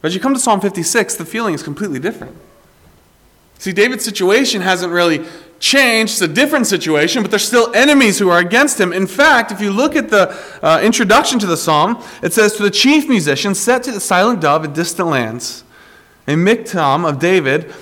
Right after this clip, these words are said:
when the Philistines captured him in Gath." David is not in pleasant circumstances as he writes this psalm.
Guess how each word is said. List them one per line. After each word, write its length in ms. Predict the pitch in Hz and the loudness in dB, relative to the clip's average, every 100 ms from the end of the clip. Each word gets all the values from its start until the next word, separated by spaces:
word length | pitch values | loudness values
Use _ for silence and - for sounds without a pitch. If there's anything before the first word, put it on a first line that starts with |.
| - | -10
when 140 | - 160 | -4 -2
the 80 | 151 | -2
Philistines 800 | 156 220 247 - 139 123 139 | 0 2 2 -2 -6 -8 -8
captured 560 | - - 196 196 - 127 | -10 -4 -2 -2 -6 -6
him 320 | 120 117 117 | -6 -6 -8
in 180 | 127 139 | -8 -6
Gath." 560 | 139 214 165 - - - _ _ _ _ _ _ _ _ _ _ _ _ _ _ - | -4 -4 -4 -8 -18 -20 _ _ _ _ _ _ _ _ _ _ _ _ _ _ -4
David 300 | 180 226 208 | 0 0 0
is 100 | 160 | 0
not 400 | 196 226 175 - | 2 2 2 -2
in 220 | 214 165 | -2 -2
pleasant 360 | - 220 175 143 | 0 -2 -2 -2
circumstances 640 | 208 202 143 151 143 147 | -2 -2 -6 -6 -4 -4
as 140 | 147 | -4
he 80 | 175 | -2
writes 280 | 165 180 175 | 0 0 -2
this 220 | 156 - | -6 -4
psalm. 480 | - 196 170 139 | -2 -2 -2 -6